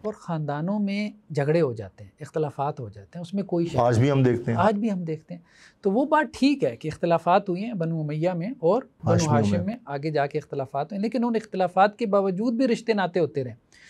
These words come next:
Speaker 1: यानी वो इख्तलाफात ऐसे नहीं थे कि जैसे आजकल हमें दिखाया जाता है।
Speaker 2: हम्म।
Speaker 1: ठीक है,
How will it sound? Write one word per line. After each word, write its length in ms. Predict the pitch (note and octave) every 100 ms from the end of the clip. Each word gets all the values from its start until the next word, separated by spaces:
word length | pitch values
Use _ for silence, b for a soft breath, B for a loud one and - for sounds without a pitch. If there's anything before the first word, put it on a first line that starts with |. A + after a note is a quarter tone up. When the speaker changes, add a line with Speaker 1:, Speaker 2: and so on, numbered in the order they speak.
| B B B F#3+
Speaker 1:
यानी 160 | A#3+
वो 140 | C4+ C4
इख्तलाफात 520 | - A3+ A3+ B3 A#3+
ऐसे 260 | G3+ F#3+ B3
नहीं 140 | B3+
थे 100 | B3
कि 100 | A3
जैसे 260 | G3 F#3 G#3
आजकल 340 | F#3 F#3 G#3
हमें 220 | F3 F#3+
दिखाया 380 | D#3 - C#3 B2
जाता 300 | A2 F2+ -
है। 80 | - _ -
Speaker 2:
हम्म। 460 | A#2 G2+ F2+ F2 F2
Speaker 1:
ठीक 180 | G#3+
है, 80 | C4